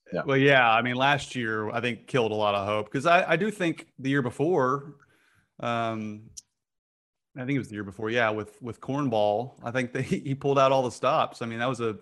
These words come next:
Speaker 2: a back and forth
Speaker 1: Yeah.
Speaker 2: game. They, they really went for it, and then, gosh, they just went back into that shell. So it, what's weird, though,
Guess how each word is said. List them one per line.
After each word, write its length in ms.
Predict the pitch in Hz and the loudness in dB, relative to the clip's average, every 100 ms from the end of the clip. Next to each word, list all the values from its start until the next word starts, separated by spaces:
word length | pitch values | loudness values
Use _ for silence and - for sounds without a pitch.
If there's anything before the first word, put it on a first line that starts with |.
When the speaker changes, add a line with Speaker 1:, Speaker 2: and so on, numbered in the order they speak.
| - | -14
Speaker 2:
a 60 | 113 | 0
back 240 | 120 120 | 0 0
and 100 | 120 | -4
forth 240 | 135 139 143 | 4 4 4
Speaker 1:
Yeah. 80 | |
Speaker 2:
game. 240 | 113 127 139 | -6 -8 -8
They, 140 | 110 101 | -12 -12
they 120 | 107 | -8
really 220 | 110 123 123 | -4 -2 0
went 200 | 127 127 | -2 -4
for 280 | 131 131 | -2 0
it, 60 | 139 | 0
and 80 | 120 | -2
then, 280 | 120 113 104 - _ _ _ _ | -4 -6 -10 -20 _ _ _ _
gosh, 460 | 135 160 135 - - | 2 4 4 0 -4
they 120 | 131 | -4
just 340 | 117 113 - - - _ 139 | -2 -6 -6 -18 -20 _ -6
went 160 | 127 120 | -4 2
back 260 | 127 131 | 2 2
into 160 | 135 127 | 0 0
that 220 | 123 117 | 0 -2
shell. 480 | - 131 135 101 98 | -6 -2 0 0 -4
So 300 | - 110 113 | -6 -2 -2
it, 140 | 127 - - | -4 -14 -10
what's 200 | - 165 | 0 0
weird, 280 | 135 185 254 | 4 4 6
though, 200 | 151 127 | 4 4